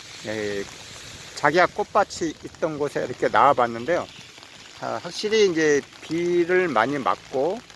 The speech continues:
바람을 이제 많이, 음, 맞아가지고 꽃들이 힘이 없습니다. 꽃들이 힘이 없고, 예, 조금 맥없이 처져 있는데요.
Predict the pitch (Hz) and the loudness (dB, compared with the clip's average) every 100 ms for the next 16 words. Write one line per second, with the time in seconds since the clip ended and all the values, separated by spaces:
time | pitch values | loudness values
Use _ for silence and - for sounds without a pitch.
0 | - - - - 127 147 151 135 117 120 | -20 -20 -16 -2 4 4 2 -4 -6 -6
1 | 117 110 107 117 113 104 101 101 104 107 | -6 -6 -6 -6 -10 -10 -14 -16 -18 -16
2 | 101 98 104 98 101 - 117 131 156 135 | -16 -16 -16 -16 -18 -10 -2 4 6 6
3 | 113 156 139 90 208 - 220 185 147 98 | 2 -2 -4 -6 -8 -2 2 2 0 -4
4 | - - - - 233 240 170 - 139 107 | -12 -20 -14 -4 0 2 2 0 -8 -8
5 | 92 90 - - - - 151 - 151 135 | -10 -14 -16 -20 -20 -16 -8 -4 -2 -2
6 | 185 196 151 101 - 156 98 - - - | -2 0 0 0 -2 -2 -2 -10 -20 -20
7 | - - - - 113 - 131 127 135 127 | -20 -20 -18 -12 -12 -4 2 4 4 2
8 | 123 120 107 107 113 107 160 190 - 147 | 0 -2 -6 -10 0 4 4 4 -2 -6
9 | - 208 214 151 123 120 170 110 | -2 2 2 2 -2 0 2 0